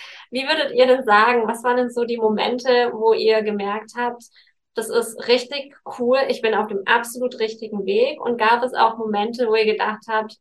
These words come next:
"Okay, fuck, <laughs> Sackgasse, ich komm hier nicht weiter, wir, wir gehen wieder zurück, wir können doch nicht reisen, es,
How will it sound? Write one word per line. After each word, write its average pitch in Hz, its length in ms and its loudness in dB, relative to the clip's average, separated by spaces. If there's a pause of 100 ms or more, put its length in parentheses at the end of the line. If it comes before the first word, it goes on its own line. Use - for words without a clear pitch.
"Okay, - 480 -8 (560)
fuck, 208 220 -14
<laughs> 247 280 -4
Sackgasse, 247 680 4
ich 233 200 0
komm 247 220 4
hier 247 120 4
nicht 220 180 -2
weiter, 208 340 2
wir, 214 200 0
wir 269 180 -2
gehen 269 240 0
wieder 240 200 6
zurück, 233 400 -2
wir 214 120 -2
können 226 300 -2
doch 220 180 0
nicht 214 220 -10
reisen, 208 360 -2
es, 208 200 -8